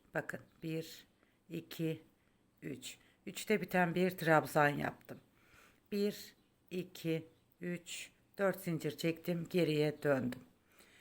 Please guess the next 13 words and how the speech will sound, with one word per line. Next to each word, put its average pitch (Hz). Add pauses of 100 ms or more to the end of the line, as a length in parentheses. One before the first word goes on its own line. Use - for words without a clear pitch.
(160)
Evet 208
hanımlar, 147 (400)
ikinci 226
modelimizin 175
birincisini 160
yaptık. 180
Şimdi 165
ikinci 170
sırasını 165 (380)
yapıyoruz. 165
Burada 165
da 151
göstereyim. 160